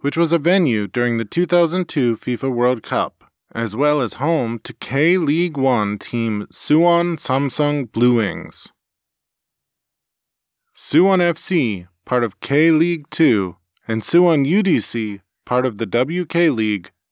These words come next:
both play at the Suwon Sports Complex. K T Wiz, part of the Korean Baseball Organization,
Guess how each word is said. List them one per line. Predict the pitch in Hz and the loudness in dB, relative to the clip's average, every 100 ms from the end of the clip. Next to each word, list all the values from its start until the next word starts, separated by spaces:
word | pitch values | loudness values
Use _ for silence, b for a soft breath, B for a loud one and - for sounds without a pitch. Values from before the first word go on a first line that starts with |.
| _ - | _ -2
both | 117 151 - | 0 0 0
play | 170 147 107 104 | 2 2 2 -2
at | - - | -8 -12
the | 98 | -10
Suwon | - 131 139 143 131 | -4 -2 0 0 -2
Sports | - 120 123 - | -2 0 0 -2
Complex. | - - 117 101 98 - - - - - _ _ _ _ _ _ _ _ _ _ _ _ _ _ _ _ _ _ _ _ _ _ _ _ _ _ | -4 0 0 0 -4 -6 -12 -14 -14 -16 _ _ _ _ _ _ _ _ _ _ _ _ _ _ _ _ _ _ _ _ _ _ _ _ _ _
K | - 165 208 | -4 0 0
T | - 202 196 | 0 -2 0
Wiz, | 175 170 110 101 101 - _ _ | 2 4 4 0 -6 -14 _ _
part | 127 139 | 0 0
of | |
the | 107 | -2
Korean | - 117 131 165 151 | -6 -4 0 0 0
Baseball | 135 147 - 156 110 | 0 0 0 -2 0
Organization, | 135 143 160 139 127 104 - 95 87 | -2 0 0 0 0 0 -6 -10 -12